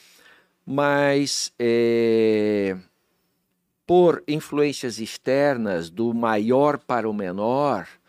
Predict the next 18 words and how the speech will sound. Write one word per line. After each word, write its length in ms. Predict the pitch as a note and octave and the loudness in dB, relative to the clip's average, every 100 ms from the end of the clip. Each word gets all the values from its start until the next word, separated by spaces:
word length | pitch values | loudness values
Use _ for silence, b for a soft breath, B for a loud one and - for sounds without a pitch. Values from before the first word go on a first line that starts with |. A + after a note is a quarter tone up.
| B B B | B B B
a 120 | G#2+ | -8
gente 240 | A2 C3+ - | -6 -8 -6
foi 260 | C#3+ C#3+ | -4 -2
ab-, 180 | C#3 E3+ _ | -2 -4 _
obrigado 760 | D#3 F#3+ F#3 C#3 D3+ G#3 D3 | -2 0 -2 0 -2 -2 -4
a 40 | B2 | -4
ampliar 380 | A2+ G#2+ A2 G#2+ | -4 -4 -2 -2
esse 200 | - A2 | -4 -10
segmento. 640 | - G2 G2 D#2+ C2+ - | -8 -6 -6 -8 -8 -10
E 120 | G2+ | -4
aí 240 | B2 C3 C#3 | -2 -2 -4
a 60 | |
gente 300 | B2+ C#3 - | -8 -10 -10
entrou 520 | F3 D#3 B2+ C3 D#3+ A#3 B B | -12 -6 0 2 0 -2 B B
produzindo 680 | D3 D3 D3 G#2+ A#2 C3+ C#3+ | -8 -6 -6 -6 -8 -8 -12
os 100 | - | -12
produtos 540 | C#3 A#2+ C3 - A2+ | -10 -8 -10 -10 -6
auxiliares, 1120 | A#2 C3 - F3 F3+ B2 C3 C3+ F#2 - - | -6 -6 -10 -10 -4 -2 -2 -6 -8 -14 -18